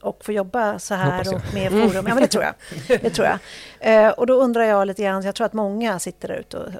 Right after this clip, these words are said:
Speaker 1: alltså här kanske i rummet,
Speaker 2: Mm.
Speaker 1: men också de som lyssnar. Hur, vad, vad är det som krävs då? Vad är det man ska ha för att du, för att du ska bli intresserad av att dra in dem?
Speaker 2: Jag måste bli berörd.
Speaker 1: Ja.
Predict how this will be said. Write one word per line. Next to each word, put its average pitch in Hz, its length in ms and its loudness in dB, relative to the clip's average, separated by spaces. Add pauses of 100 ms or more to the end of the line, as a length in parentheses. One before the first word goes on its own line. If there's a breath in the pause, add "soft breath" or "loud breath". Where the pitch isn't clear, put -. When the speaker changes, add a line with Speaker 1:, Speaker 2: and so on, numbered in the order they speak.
(180)
Speaker 1:
alltså - 180 -12
här 139 240 -6
kanske 226 260 -10
i 196 40 -10
rummet, 208 280 -8
Speaker 2:
Mm. - 60 -14
Speaker 1:
men 220 80 -10
också 208 220 -12
de 208 100 -8
som 190 140 -12
lyssnar. 196 420 -8 (840 loud breath)
Hur, - 300 -12
vad, 247 320 2
vad 247 140 2
är 233 60 2
det 233 80 0
som 226 140 -4
krävs 285 300 0
då? - 80 -2
Vad 233 160 2
är 233 80 2
det 220 100 0
man 214 140 -2
ska - 140 -6
ha 190 360 6
för - 140 -6
att - 80 -4
du, 190 120 -8
för - 160 -8
att - 140 -10
du 302 240 4
ska - 180 -4
bli 190 100 -4
intresserad 185 380 -4
av 180 80 -2
att 180 80 -6
dra 196 120 0
in 226 280 -2 (300)
dem? - 240 -10 (680)
Speaker 2:
Jag 110 120 -2
måste 110 200 -4
bli 92 120 -12
berörd. - 440 -10 (220)
Speaker 1:
Ja. 202 220 -4